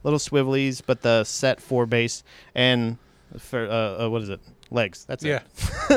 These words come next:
Speaker 1: That's
Speaker 2: Uh,
Speaker 1: a, well, you know,
Speaker 2: four things
Speaker 1: thing,
Speaker 2: on the ground.
Speaker 1: uh,
Speaker 2: Hold it up.
Speaker 1: you know, these things.
Speaker 2: Uh,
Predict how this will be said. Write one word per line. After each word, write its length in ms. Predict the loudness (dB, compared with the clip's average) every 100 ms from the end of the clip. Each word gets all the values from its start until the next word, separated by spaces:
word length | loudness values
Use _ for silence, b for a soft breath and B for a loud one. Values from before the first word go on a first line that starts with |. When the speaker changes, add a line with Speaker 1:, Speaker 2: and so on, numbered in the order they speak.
| 2 0 4
Speaker 1:
That's 280 | 6 6 8
Speaker 2:
Uh, 460 | 10 12 10 10
Speaker 1:
a, 240 | 4 0 4
well, 120 | 6
you 100 | 8
know, 140 | 10
Speaker 2:
four 160 | 12 10
things 300 | 10 10 10
Speaker 1:
thing, 20 |
Speaker 2:
on 120 | 8 6
the 80 |
ground. 360 | 8 10 10 8
Speaker 1:
uh, 40 |
Speaker 2:
Hold 380 | 12 12 12 12
it 80 | 12
up. 220 | 10 6 b b b
Speaker 1:
you 100 | 6
know, 120 | 8
these 220 | 8 4
things. 200 | 2 4
Speaker 2:
Uh, 760 | 6 8 10 10 8 8 6